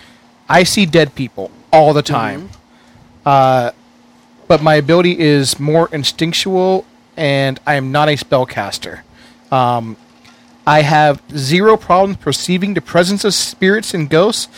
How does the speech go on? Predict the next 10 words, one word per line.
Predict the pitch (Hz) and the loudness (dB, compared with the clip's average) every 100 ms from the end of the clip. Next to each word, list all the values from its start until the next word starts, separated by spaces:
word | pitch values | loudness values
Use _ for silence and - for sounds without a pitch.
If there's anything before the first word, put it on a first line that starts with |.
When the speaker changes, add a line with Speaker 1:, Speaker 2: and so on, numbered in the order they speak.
| - - | -20 -6
Speaker 1:
unless | 151 151 165 | -2 0 0
they | - 147 | 0 -2
are | |
deliberately | 127 127 151 185 185 | -2 -2 -4 -2 -6
try-, | 147 180 175 | -4 -6 -8
deliberately | 165 143 139 160 180 185 180 | -8 -6 -2 0 0 -2 -4
trying | - - 165 175 | -6 -2 -2 -2
to | - | -6
conceal | - 143 - 147 | -8 -6 -2 0
themselves. | 131 110 - 95 73 - - | 0 -4 -6 -6 -8 -10 -12